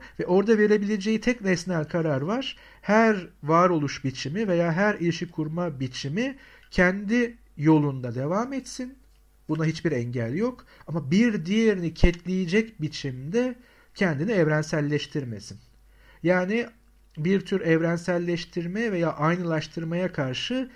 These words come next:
farkların korunması. Zaten postmodernizmle kesiştiği noktada bu. Belki modernizmi daha iyi ve ileri olanda bir aynılaşma olarak görürsek, yani akılda bir aynılaşma diyebiliriz.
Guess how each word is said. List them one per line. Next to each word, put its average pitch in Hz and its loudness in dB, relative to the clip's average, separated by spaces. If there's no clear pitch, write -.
farkların 156 -2
korunması. 147 -4
Zaten 233 -2
postmodernizmle 208 -2
kesiştiği 196 -2
noktada 175 -4
bu. 127 -4
Belki 170 0
modernizmi 180 0
daha 147 2
iyi 170 -2
ve 165 0
ileri 147 4
olanda 147 0
bir 143 -2
aynılaşma 147 0
olarak 127 -4
görürsek, 160 -4
yani 123 -6
akılda 127 -2
bir 123 -2
aynılaşma 110 -4
diyebiliriz. 110 -4